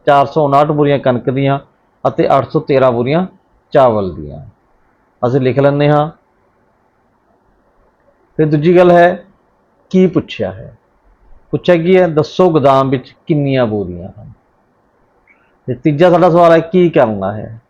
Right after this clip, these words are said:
ਕਰਨਾ ਕੀ ਹੈ ਪਿਆਰੇ ਬੱਚਿਓ? ਅਸੀਂ ਜੋੜ ਕਰਨਾ ਹੈ। ਜੋੜ ਕਿਉਂ ਕਰਨਾ ਹੈ? ਗੋਦਾਮ ਦੀਆਂ ਕੁੱਲ ਬੋਰੀਆਂ ਸਾਡੇ ਤੋਂ ਪੁੱਛੀਆਂ ਗਈਆਂ ਹਨ, ਇਸ ਲਈ ਅਸੀਂ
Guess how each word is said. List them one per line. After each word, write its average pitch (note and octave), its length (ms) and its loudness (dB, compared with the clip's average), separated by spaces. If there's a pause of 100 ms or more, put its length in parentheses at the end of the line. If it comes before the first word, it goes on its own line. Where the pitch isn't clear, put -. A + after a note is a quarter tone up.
(100)
ਕਰਨਾ C#3+ 300 2
ਕੀ E3 220 0
ਹੈ E3+ 40 4
ਪਿਆਰੇ D#3+ 240 2
ਬੱਚਿਓ? D#3+ 340 -2 (420)
ਅਸੀਂ C#3+ 200 -2
ਜੋੜ C#3+ 340 0
ਕਰਨਾ D3+ 380 0
ਹੈ। D3+ 160 0 (920)
ਜੋੜ D3 240 2
ਕਿਉਂ D#3+ 200 0
ਕਰਨਾ D#3 280 2
ਹੈ? D#3 100 2
ਗੋਦਾਮ C#3 460 0
ਦੀਆਂ C#3+ 160 0
ਕੁੱਲ D#3 260 0
ਬੋਰੀਆਂ C#3+ 480 -2 (240)
ਸਾਡੇ C#3 180 -2
ਤੋਂ C#3 120 -2
ਪੁੱਛੀਆਂ C#3+ 360 -4
ਗਈਆਂ C#3+ 360 -2
ਹਨ, C#3+ 100 -8 (520)
ਇਸ E3 180 -2
ਲਈ C#3+ 260 2
ਅਸੀਂ D3+ 280 -2